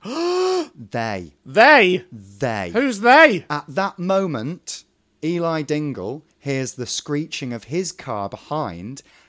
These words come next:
Speaker 2: His car flies off into the distance, obviously with Emily Browning still in it. His wife has been abducted, as well as the little prick from Love Actually's wife. They've,
Speaker 1: Right.
Speaker 2: their wives have been abducted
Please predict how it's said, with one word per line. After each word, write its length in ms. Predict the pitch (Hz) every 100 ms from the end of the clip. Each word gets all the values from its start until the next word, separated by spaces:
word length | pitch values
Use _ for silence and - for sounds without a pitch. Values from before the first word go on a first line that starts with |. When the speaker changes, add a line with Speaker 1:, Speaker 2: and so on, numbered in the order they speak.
| _
Speaker 2:
His 340 | - 220 220
car 540 | - 127 98 87 147 - _ _ _ _ _
flies 600 | _ - - 165 170 175
off 180 | 170 156
into 260 | 156 135 135
the 100 | 127
distance, 760 | 151 170 - 117 98 - - - _ -
obviously 360 | 139 135 135 139
with 320 | 131 151 147 -
Emily 300 | 143 143 139
Browning 540 | 135 135 139 120 107
still 400 | - - 127 117
in 160 | - 139
it. 160 | 92 - _ _ _
His 640 | - - 180 175 143 - _ -
wife 420 | 135 151 120 -
has 120 | 117
been 160 | - 127
abducted, 680 | 107 - 139 - - 85 - _
as 160 | 131 127
well 300 | 135 175 180 -
as 400 | 95 95 98 - _ _ _ _
the 400 | 110 131 120 117
little 220 | 139 143
prick 240 | 127 131 -
from 380 | - 117 110 110
Love 120 | 113
Actually's 420 | 127 - 107 95
wife. 260 | 98 82 -
They've, 160 | 110 _ _
Speaker 1:
Right. 280 | 127 135 127
Speaker 2:
their 140 | 113 143
wives 400 | 156 151 120 123
have 140 | 113
been 140 | 131
abducted 680 | 127 101 147 - - 87 -